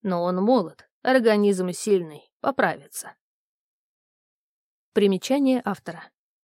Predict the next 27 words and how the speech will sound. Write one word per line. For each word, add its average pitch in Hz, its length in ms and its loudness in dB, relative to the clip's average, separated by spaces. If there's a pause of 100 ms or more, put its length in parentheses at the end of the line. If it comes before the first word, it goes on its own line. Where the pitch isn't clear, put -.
(800)
У 208 100 -2
Геатроса 247 540 4
Иринеуса 247 560 2
вторая 226 440 0
ступень 226 420 0
Дора 160 380 -4 (340)
и 214 100 2
особый 208 460 0
дар 196 240 0
богов, 202 540 -4
сканирующее 185 800 -2
зрение. 180 500 -4 (640)
Он 220 260 2
не 240 80 4
может 247 320 2
лечить 190 320 -2
наложением 185 560 -2
рук, 254 320 -2
как - 200 -8
Анотатас 190 520 -4
Геатрос 196 440 -4
Парис, 214 500 -6 (400)
но 175 160 -2
может 208 320 -2
приостановить 220 640 0
течение 208 420 -2
болезни, 208 580 -4